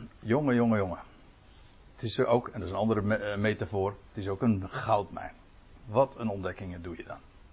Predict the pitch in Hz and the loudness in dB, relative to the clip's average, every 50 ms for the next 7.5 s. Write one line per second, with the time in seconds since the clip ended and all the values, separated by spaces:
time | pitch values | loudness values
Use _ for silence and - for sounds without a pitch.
0 | - - - - - - - - - - - - - - - 226 220 233 233 208 | -20 -20 -20 -18 -18 -16 -16 -16 -18 -6 2 4 6 10 12 12 12 12 12 12
1 | 220 135 120 - - - - - - - - - 175 170 185 226 262 247 220 240 | 12 12 8 2 -8 -14 -18 -20 -20 -16 0 6 10 12 12 12 12 12 12 12
2 | 226 185 185 190 190 185 170 - - 143 135 139 139 135 - - - 120 123 120 | 10 12 12 12 12 10 8 4 0 4 8 8 8 6 4 -4 0 4 8 8
3 | 117 113 110 107 110 107 - - - - - - - - - - 117 117 151 160 | 8 8 6 4 0 -4 -12 -16 -20 -20 -20 -20 -20 -14 -8 -2 2 4 4 6
4 | 139 107 117 113 113 - 127 117 131 165 180 - - - - 247 247 285 247 - | 6 4 4 2 2 0 0 2 2 2 2 0 -2 4 8 8 8 8 8 4
5 | - 202 196 208 196 160 156 135 - - - 113 220 254 247 - - - 202 214 | 6 6 6 6 6 6 4 4 4 2 -2 0 0 0 0 -2 -2 2 4 6
6 | 233 226 202 151 - - 110 - - 131 127 135 131 - 127 - 110 110 98 90 | 6 6 6 4 2 -2 -6 0 4 4 4 4 4 0 -4 -4 -4 -4 -4 -2
7 | 101 95 92 - - - - - - | 0 -2 -2 -2 -6 -12 -14 -16 -18